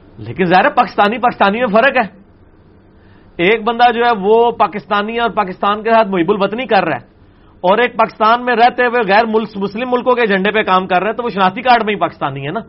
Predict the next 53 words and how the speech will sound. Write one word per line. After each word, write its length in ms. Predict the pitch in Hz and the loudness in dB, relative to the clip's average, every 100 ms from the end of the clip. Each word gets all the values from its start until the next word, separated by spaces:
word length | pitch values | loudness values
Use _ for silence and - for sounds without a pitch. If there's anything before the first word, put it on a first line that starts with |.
| - - _ 117 | -16 -20 _ -10
ہم 120 | 139 | -6
تو 100 | 208 | -4
اسے 140 | 220 | -2
کہیں 220 | 220 285 | -2 -2
گے 60 | 269 | 0
کہ 140 | 233 | 4
ہے 80 | 196 190 | 4 4
پاکستانی، 380 | 220 220 214 240 | 0 0 -2 -2
لیکن 200 | 233 226 | -6 -4
تو 80 | 226 | -2
ایجنٹ 300 | 190 226 220 | 0 0 -2
ہے۔ 60 | - - _ - - - _ - _ _ - _ | -6 -14 _ -20 -20 -20 _ -20 _ _ -20 _
ٹھیک 120 | 120 | -12
ہے 60 | 220 | -6
نا 60 | 247 | -6
جی؟ 120 | 202 - - - - - | -6 -12 -20 -20 -20 -8
یعنی 180 | 180 247 | -4 0
میں 100 | 262 | 0
ایک 80 | 214 | 0
دنیاوی 320 | 208 233 254 | 2 2 2
طور 140 | 214 196 | 0 -2
پہ 60 | |
ایک 80 | 170 | -2
مثال 260 | 156 156 156 | -2 -2 0
کر 100 | 180 | -2
رہا 60 | |
ہوں، 60 | 226 | -4
اس 100 | 214 | -6
کا 100 | 214 | -6
اس 100 | 196 | -4
کے 100 | 208 | -4
ساتھ 160 | 190 190 | -4 -4
کوئی 100 | 175 | -4
تعلق 320 | 143 143 135 | -4 -4 -8
نہیں 180 | 120 120 | -10 -8
ہے، 60 | |
نہ 80 | 135 | -4
اس 160 | 147 139 | -4 -6
کے 100 | 147 | -6
ساتھ 220 | 135 - | -6 -6
کوئی 120 | 139 | -8
relate 260 | 120 139 - | -6 -8 -8
کرے، 160 | 175 | -8
میں 120 | 196 | -4
ویسے 180 | 170 170 | -4 -4
ایک 160 | 175 135 | -4 -4
دنیاوی 300 | 151 165 190 | -4 -2 -2
طور 120 | 160 | -4
پہ 60 | 135 | -6
مثال 360 | 113 107 95 | -8 -8 -8
دے 60 | 92 | -10
رہا 120 | 82 | -16
ہوں۔ 300 | - - | -18 -20